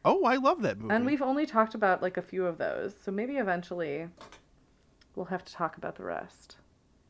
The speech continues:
Speaker 2: There are lots of movies to do episodes on. Anywho,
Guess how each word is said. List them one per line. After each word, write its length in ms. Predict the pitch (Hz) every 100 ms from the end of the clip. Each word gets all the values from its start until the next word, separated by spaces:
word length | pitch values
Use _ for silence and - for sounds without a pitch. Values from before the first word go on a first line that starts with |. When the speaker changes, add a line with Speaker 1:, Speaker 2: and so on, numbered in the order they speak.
| _ -
Speaker 2:
There 100 | 170
are 120 | 165
lots 240 | 160 165 208
of 140 | 208
movies 420 | 269 233 214 208 208 _ _ _ _ -
to 100 | -
do 180 | 170 196
episodes 460 | 254 247 196 175
on. 280 | 170 170 170 - _ _ _ _ _ _ _ _ _ -
Anywho, 960 | 233 240 226 190 165 165 151 147 139